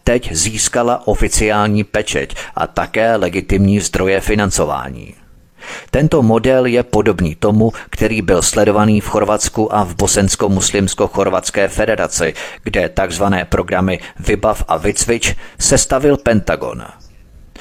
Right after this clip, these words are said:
Balíček vojenské pomoci Washingtonu pro kosovskou osvobozeneckou armádu byl zase svěřený společnosti Military Professional Resources International z Alexandrie ve Virginii,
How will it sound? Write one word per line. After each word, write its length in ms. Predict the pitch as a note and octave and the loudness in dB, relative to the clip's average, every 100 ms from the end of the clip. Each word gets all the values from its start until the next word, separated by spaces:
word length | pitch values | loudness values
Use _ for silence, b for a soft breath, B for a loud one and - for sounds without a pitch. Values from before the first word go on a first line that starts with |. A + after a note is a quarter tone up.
| B B B | B B B
Balíček 580 | A#2 C#3+ D#3+ - E2+ - | 0 0 0 0 0 0
vojenské 480 | F2+ F#2 - G#2 F2+ | 0 2 0 -2 0
pomoci 420 | G2 G2+ - G2+ | 2 2 2 0
Washingtonu 640 | F#2+ - G#2 G2+ - E2+ | 0 0 0 -2 -2 -2
pro 200 | D#2 D#2+ | 0 -2
kosovskou 560 | - F2 G2 - - F#2 | -2 -2 -2 -2 0 0
osvobozeneckou 880 | D#2+ - F#2 F#2 F#2+ F2+ - F#2 E2+ | 0 -4 -4 -2 -2 -2 -2 -2 -2
armádu 520 | F#2 G2+ F#2+ F#2 F2+ B B - | 0 2 0 0 -4 B B -2
byl 200 | G2+ F2+ | 0 2
zase 320 | - - E3 | 0 2 0
svěřený 600 | - C3 B2+ C3+ C#3+ C#3 | 0 0 2 2 2 2
společnosti 800 | - A2+ G#2+ - A2 - - G#2+ B - | 2 2 0 -2 -4 -4 -4 -4 B -2
Military 580 | G2+ G#2+ G#2+ A#2 A2+ A2 | 0 2 0 2 2 2
Professional 680 | F#2 - G#2 - A2 A2 A2 | 0 0 -2 0 2 2 0
Resources 580 | G2 - G2 F#2+ - - | -4 0 0 0 -2 -4
International 680 | G#2+ G#2 G2+ G2 - A2 A2 G2+ B B - | -2 2 2 0 0 2 2 0 B B -4
z 140 | - | -2
Alexandrie 760 | G2 G#2 - G#2+ G2 F#2 G#2+ G2+ | 0 0 0 0 0 0 2 2
ve 140 | G#2 | 2
Virginii, 760 | A2+ A#2 G2 E2+ D#2+ D2 C#2 | 2 0 -2 -4 -2 -2 -4